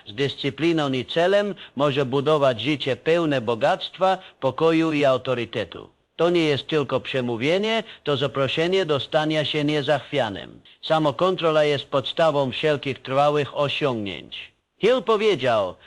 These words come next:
"Człowiekiem, który nie rządzi swoim umysłem, rządzą okoliczności". W wieku siedemset lat możesz być zmęczony reagowaniem na krytykę,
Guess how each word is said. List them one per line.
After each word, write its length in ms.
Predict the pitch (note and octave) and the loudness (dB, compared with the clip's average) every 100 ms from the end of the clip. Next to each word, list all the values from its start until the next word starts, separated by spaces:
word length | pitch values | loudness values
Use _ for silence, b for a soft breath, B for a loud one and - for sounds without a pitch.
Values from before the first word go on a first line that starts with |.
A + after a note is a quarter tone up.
| B | B
"Człowiekiem, 760 | - D#3 D3 G3 A3+ A3+ A3+ G#3+ | 0 2 4 4 2 2 0 0
który 360 | F3 C#3+ D#3 D3 | -4 -2 0 0
nie 240 | D3 C3 | 0 0
rządzi 440 | D3 F#3+ F3+ G3 | 2 0 0 -2
swoim 440 | - E3 D#3 D#3+ D#3 | -2 0 2 2 0
umysłem, 760 | D#3+ D3+ E3 - C3 A#2 G#2+ B B | 0 0 0 0 -2 -2 -4 B B
rządzą 560 | G2+ D#3 D#3 C#3 C#3 C3+ | 0 2 2 2 2 0
okoliczności". 1040 | - C3 A#2+ - A#2+ G2+ - - A#1+ - _ _ - | 0 -2 -2 -4 -4 -4 -6 -12 -14 -18 _ _ -2
W 40 | |
wieku 340 | D3 F#3 D#3+ C3+ | 0 0 0 -2
siedemset 720 | E3 D3+ D3 D3+ - C3+ D3 | 0 0 0 0 0 -4 0
lat 280 | F3+ F#3 | 2 2
możesz 380 | D3+ D#3 C#3+ A#2+ | 0 0 0 -2
być 200 | B2+ B2+ | -4 -4
zmęczony 600 | A2+ C#3 C3 D#3+ F#3+ F3+ | -2 -2 -2 0 2 2
reagowaniem 680 | D3+ C#3+ B2+ C3 C#3 C#3 B2+ | 2 2 2 2 2 0 -2
na 120 | B2 | -2
krytykę, 600 | A2 D3+ F3 F#3 F#3 F#3+ | -2 -2 -2 -2 2 2